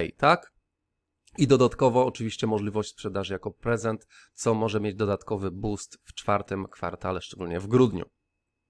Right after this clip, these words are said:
Dalej. Trzeci, The Digital Legacy organizer.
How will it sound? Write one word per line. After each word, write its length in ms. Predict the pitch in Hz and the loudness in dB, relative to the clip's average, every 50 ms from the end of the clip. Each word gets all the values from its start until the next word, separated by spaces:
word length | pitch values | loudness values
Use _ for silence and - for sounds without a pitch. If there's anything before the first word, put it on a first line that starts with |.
| _ _ _ _ _ _ - - | _ _ _ _ _ _ -10 -2
Dalej. 540 | 120 120 110 104 107 123 143 151 147 - _ _ - - - - - - - - - - - - - - - _ _ _ _ - | 4 6 6 6 6 6 4 4 2 -2 _ _ -20 -20 -20 -20 -20 -20 -20 -20 -20 -20 -20 -20 -20 -20 -20 _ _ _ _ -8
Trzeci, 600 | - - - 151 139 - - - 120 127 156 - - _ _ _ _ _ - 113 104 | -4 6 8 8 8 6 4 0 2 2 2 0 -4 _ _ _ _ _ -8 2 6
The 140 | 127 120 | 6 6
Digital 840 | 104 101 104 110 180 180 139 156 180 175 - - 151 151 151 151 156 - - _ _ - | 6 4 6 8 8 8 10 6 2 2 4 6 8 8 10 8 6 4 0 _ _ -4
Legacy 1080 | - 120 120 131 143 147 123 117 107 95 - - - - 92 90 87 92 113 135 151 - _ _ _ _ _ _ - - | 0 4 8 8 8 8 8 6 2 2 0 -4 -4 -4 -4 -2 0 0 0 -2 -4 -8 _ _ _ _ _ _ 6 10
organizer. 1000 | 147 139 139 139 117 113 98 98 98 90 87 78 78 80 - 78 69 - - - | 10 10 10 8 6 2 0 0 0 -2 -2 -4 -6 -10 -10 -10 -8 -10 -10 -12